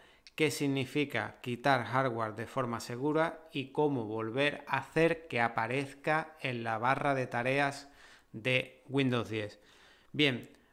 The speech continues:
antes que nada, ¿qué significa quitar hardware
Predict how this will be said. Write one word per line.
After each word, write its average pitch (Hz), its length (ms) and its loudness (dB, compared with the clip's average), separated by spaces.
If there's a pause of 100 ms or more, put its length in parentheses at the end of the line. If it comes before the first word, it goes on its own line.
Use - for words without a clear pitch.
(140)
antes 160 280 4
que 143 140 0
nada, 110 440 -2
¿qué 160 160 6
significa 165 960 2
quitar 139 580 2
hardware 151 680 2